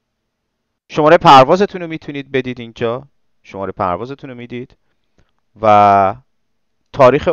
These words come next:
اومدن، یعنی تاریخ رسیدنتون و تاریخی که حدس می‌زنید که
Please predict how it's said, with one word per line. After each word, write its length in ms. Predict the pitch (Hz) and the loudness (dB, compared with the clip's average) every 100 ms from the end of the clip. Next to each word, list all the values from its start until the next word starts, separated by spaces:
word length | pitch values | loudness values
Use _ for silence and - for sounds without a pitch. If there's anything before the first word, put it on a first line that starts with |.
| - | -6
اومدن، 640 | 123 120 120 135 160 185 | -4 -2 0 0 -2 -4
یعنی 160 | 101 113 | -10 -10
تاریخ 320 | 113 101 - | -8 -8 -8
رسیدنتون 880 | 110 98 101 101 135 151 147 139 143 _ _ _ _ _ _ | -10 -10 -10 -10 -10 -12 -14 -16 -20 _ _ _ _ _ _
و 360 | 101 107 107 - _ _ _ _ _ _ _ _ _ _ _ _ _ _ _ _ _ _ _ _ _ _ _ _ _ _ _ _ _ _ _ _ | 0 0 0 -6 _ _ _ _ _ _ _ _ _ _ _ _ _ _ _ _ _ _ _ _ _ _ _ _ _ _ _ _ _ _ _ _
تاریخی 480 | - 139 139 151 175 | 0 2 2 0 -8
که 280 | - 165 165 | -6 -4 -4
حدس 680 | - - - 160 - - 151 | -10 -14 -6 -4 -6 -18 -16
می‌زنید 500 | 160 147 147 139 131 | -12 -4 -4 -4 -10
که 160 | - | -10